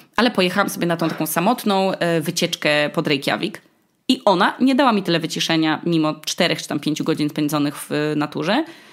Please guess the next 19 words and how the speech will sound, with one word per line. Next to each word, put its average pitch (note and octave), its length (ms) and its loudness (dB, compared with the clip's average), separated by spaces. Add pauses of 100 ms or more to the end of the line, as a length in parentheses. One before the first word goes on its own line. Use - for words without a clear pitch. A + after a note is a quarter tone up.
(280)
n-, F#3 240 2
w - 60 -6
ciszy, G#3+ 500 0
niż G#3+ 400 2
spędzenie G3+ 580 2
jednej A3 320 2
godziny E3+ 360 0
w D#3 60 -8
głupim F#3 300 -2
szmanteksie, D3 440 -2
e, D3 380 -2
ze D3 140 -4
słuchawkami C#3+ 480 -6
w C#3+ 60 -8
uszach, C#3+ 260 -6
czy - 80 -14
tam - 140 -8
słuchając D3 320 -4
muzyki. D3 360 -6